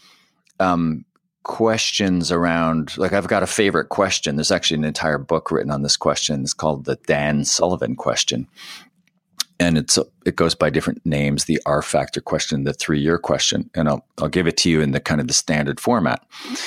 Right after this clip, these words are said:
"It's three years from today, Ben. You and I are having coffee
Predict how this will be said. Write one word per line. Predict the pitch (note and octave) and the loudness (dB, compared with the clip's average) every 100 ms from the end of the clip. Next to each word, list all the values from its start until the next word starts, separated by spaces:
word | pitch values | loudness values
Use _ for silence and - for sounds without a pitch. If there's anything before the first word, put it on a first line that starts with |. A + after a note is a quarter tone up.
| - - - - | -10 -10 -6 -2
"It's | F#2 - | 0 0
three | G2 G#2 | 2 4
years | G2+ F#2+ - | 4 4 2
from | E2+ | 2
today, | C#2 - D2 C2+ | 0 0 2 2
Ben. | C#2+ - C2 B1 F#2 E2+ _ _ | -2 -4 -2 -2 -4 -8 _ _
You | F#2+ F2 F2+ | -2 2 4
and | D#2+ | 4
I | D2 | 2
are | D2 | 0
having | C2+ D2 C2+ | 0 -4 -4
coffee | - B1+ B1 - C#2 F#2 | -4 -2 -4 -6 -6 -8